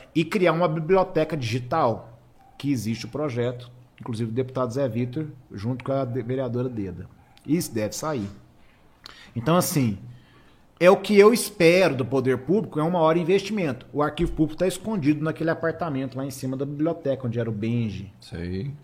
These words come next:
Speaker 1: Tá escondido lá, ninguém sabe que tem. E é uma riqueza, não tá lá só o nosso acervo. O arquivo público, ele
Speaker 2: Não,
Speaker 1: foi,
Speaker 2: mas
Speaker 1: ele começou, ele foi aberto com o nosso acervo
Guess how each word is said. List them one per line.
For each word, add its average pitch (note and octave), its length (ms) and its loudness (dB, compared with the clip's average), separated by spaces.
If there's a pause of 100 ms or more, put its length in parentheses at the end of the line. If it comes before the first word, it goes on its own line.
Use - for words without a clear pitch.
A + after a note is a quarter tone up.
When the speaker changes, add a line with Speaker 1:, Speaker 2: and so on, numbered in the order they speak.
(180)
Speaker 1:
Tá A2 60 -10
escondido F3+ 540 -6
lá, A#2 120 -2
ninguém C3 280 -6
sabe B2 380 -8
que - 100 -14 (100)
tem. F#2+ 240 -10 (380)
E E3 100 -6
é C#3 60 -2
uma C#3 220 -2
riqueza, F3+ 500 -2
não D3+ 140 -4
tá A3+ 140 -4
lá G3+ 200 2
só C3+ 220 -2
o - 20 0
nosso B2+ 320 -4
acervo. C#3+ 400 -2 (400)
O D#3 80 4
arquivo G#3 300 4
público, - 440 -2
ele F#3+ 140 4
Speaker 2:
Não, A#2+ 80 -2
Speaker 1:
foi, F3 300 6
Speaker 2:
mas - 260 -12
Speaker 1:
ele F3+ 140 4
começou, A3 640 4
ele A3 80 4
foi G3+ 240 -2
aberto C#3 420 0
com C#3+ 160 -4
o B2+ 40 -2
nosso A2+ 300 -2
acervo C#3+ 460 -8